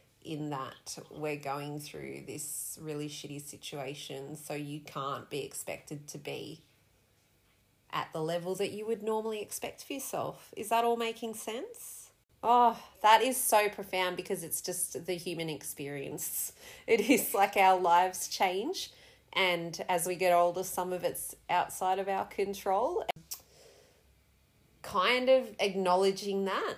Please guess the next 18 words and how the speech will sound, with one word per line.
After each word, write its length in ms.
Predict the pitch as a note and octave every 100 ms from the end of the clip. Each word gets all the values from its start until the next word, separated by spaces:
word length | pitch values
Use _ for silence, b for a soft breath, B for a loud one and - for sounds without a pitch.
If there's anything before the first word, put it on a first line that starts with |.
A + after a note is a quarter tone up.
| -
and 280 | G3+ F#3 F3+
not 320 | G3 G3+ -
putting 260 | - A3 G#3
the 80 | F#3
blame 360 | D#3+ E3 E3 E3
on 120 | D#3+
yourself, 800 | D#3 - - E3 C3+ - - -
because 580 | - F#3 - F#3 F3 E3 -
it's 240 | F#3+ -
a 60 | D#3+
systematic 1160 | - - - - G#3 - G#3 F3+ E3 D#3+ - - -
thing. 340 | D#3 D3 F3 - B B B B B B B B B B B B _ -
And 240 | F3+ F3
so 260 | D#3+ - F3+
it's 520 | F3 E3+ - G3+ -
not 200 | G3 A3+
because 360 | A#3 A3 G#3+ F#3+
you're 160 | G3